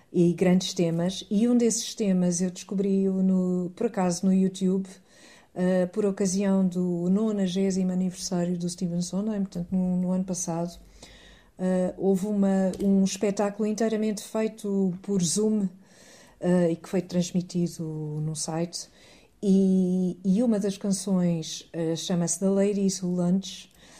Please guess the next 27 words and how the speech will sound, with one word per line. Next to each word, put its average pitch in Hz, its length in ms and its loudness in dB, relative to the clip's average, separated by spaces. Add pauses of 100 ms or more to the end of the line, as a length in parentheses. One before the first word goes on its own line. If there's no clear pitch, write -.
(320)
e 196 320 4
temos 196 320 4
a 180 60 2
Meryl 196 340 2
Streep, 190 600 -2
a 180 60 0
Christine 196 640 0
Baranski 180 600 0
e 165 640 -2
Audra 190 440 2
McDonald, 175 760 0 (560)
que - 100 -6
eu 175 60 4
não 175 140 4
conhecia, 175 380 0
tem 170 140 -6
uma 165 100 -4
voz 156 180 -8
fabulosa, 160 600 -6 (920)
eh, 180 360 2
a 190 100 0
cantarem, 196 880 2 (120)
a 170 80 -4
cantarem 175 460 0
este 175 200 -2
tema 160 760 -4 (100)
fantástico 156 960 -8